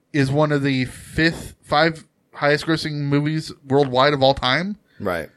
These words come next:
Speaker 1: I mean, it's huge. It made, like, one point seven billion dollars at the worldwide box office last year. Or
Speaker 2: That's,
Speaker 1: two years ago.
Speaker 2: that's, um,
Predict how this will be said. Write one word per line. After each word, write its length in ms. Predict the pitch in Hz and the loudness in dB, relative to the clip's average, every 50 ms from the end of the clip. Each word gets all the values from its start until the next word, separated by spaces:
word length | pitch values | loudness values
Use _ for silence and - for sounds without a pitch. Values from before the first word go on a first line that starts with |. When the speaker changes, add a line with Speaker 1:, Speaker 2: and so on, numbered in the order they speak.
| _ _ _ - - | _ _ _ -2 0
Speaker 1:
I 40 | |
mean, 220 | 151 160 175 175 175 | 2 2 2 2 2
it's 160 | 156 160 - | 0 0 -2
huge. 400 | - - - 294 302 226 135 110 | -6 -8 -4 -2 0 0 0 0
It 60 | 113 | 0
made, 160 | 135 165 190 | 0 2 2
like, 180 | 190 170 - 123 | 2 0 -2 0
one 200 | 139 156 185 202 | 2 2 2 2
point 300 | 202 - - 208 175 131 | 0 -2 -2 -2 -4 -4
seven 460 | - - - 170 170 180 175 147 127 113 - | -6 -4 -2 -2 -2 -2 -4 -4 -6 -4 0
billion 420 | - 131 139 151 170 175 175 160 147 | 0 2 2 2 2 0 0 0 2
dollars 460 | 135 131 139 147 139 120 113 113 113 | 0 2 2 0 0 -2 -2 -4 -8
at 100 | 120 - | -10 -10
the 80 | - 120 | -10 -6
worldwide 400 | 123 127 131 131 131 131 120 113 | -2 -2 0 0 0 0 0 0
box 280 | 117 117 117 - - | 0 0 0 -2 -4
office 260 | 113 107 104 95 - - | -10 -10 -10 -14 -12 -10
last 260 | 98 90 80 - - | -10 -10 -10 -14 -16
year. 220 | - - - - _ _ _ _ _ _ _ _ _ _ _ _ _ _ | -16 -18 -18 -20 _ _ _ _ _ _ _ _ _ _ _ _ _ _
Or 80 | - 143 | 0 2
Speaker 2:
That's, 100 | 214 247 | 2 4
Speaker 1:
two 60 | 147 | 4
years 180 | 139 131 117 117 | 4 2 2 0
ago. 220 | 110 101 92 - - | -6 -10 -14 -10 -4
Speaker 2:
that's, 360 | 117 147 165 175 170 - 131 | 0 0 0 0 -2 -4 -4
um, 600 | 120 131 131 127 127 123 123 123 120 117 110 | -2 0 2 2 2 0 0 -2 -4 -6 -8